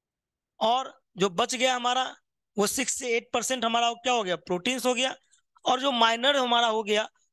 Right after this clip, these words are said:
वो न्यूट्रिएंट सब्सटेंस प्लाज्मा का ही पार्ट हो गया। तो वन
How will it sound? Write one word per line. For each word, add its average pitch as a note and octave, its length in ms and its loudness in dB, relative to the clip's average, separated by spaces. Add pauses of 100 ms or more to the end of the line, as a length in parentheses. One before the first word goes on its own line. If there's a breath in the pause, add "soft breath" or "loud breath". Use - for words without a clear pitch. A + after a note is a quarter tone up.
वो B3+ 100 2
न्यूट्रिएंट A#3+ 460 -2
सब्सटेंस A3 520 -4 (260 soft breath)
प्लाज्मा A#3+ 360 0
का E3 120 -4
ही F3 100 -2
पार्ट D#3 260 -2
हो D#3 80 -4
गया। D3+ 180 -4 (300 loud breath)
तो G3 80 6
वन C4 240 4